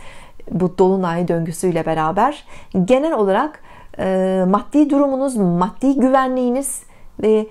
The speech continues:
özdeğer duygunuz, yani kendinizi güvende ve değerde hissedecek koşullarınızla ilgili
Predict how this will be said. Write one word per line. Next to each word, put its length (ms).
özdeğer 560
duygunuz, 460
yani 200
kendinizi 460
güvende 400
ve 100
değerde 360
hissedecek 600
koşullarınızla 760
ilgili 420